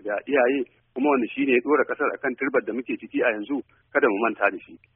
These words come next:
Jama'ar mu, mu koma gona, mu nemi na kanmu, kada mu manta, kada mu dogara da gwamnati ita kadai, domin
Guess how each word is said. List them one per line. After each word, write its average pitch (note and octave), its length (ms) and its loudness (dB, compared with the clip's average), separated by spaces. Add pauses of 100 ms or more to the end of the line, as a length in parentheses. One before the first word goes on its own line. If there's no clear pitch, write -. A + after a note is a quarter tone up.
(120)
Jama'ar A#2 320 2
mu, G#2 160 -4
mu F#2+ 80 -8
koma B2 320 0
gona, B2 320 0 (320)
mu G2 120 -8
nemi G2+ 260 0
na C#3 100 -2
kanmu, C3+ 380 0 (240)
kada C#3 160 0
mu A2 140 0
manta, C3 240 0
kada C#3 180 2
mu A#2 100 -2
dogara A2 300 -2
da G#2 60 -2
gwamnati A#2+ 320 -4
ita C3+ 180 -6
kadai, C3+ 300 -2 (300)
domin C3+ 440 -2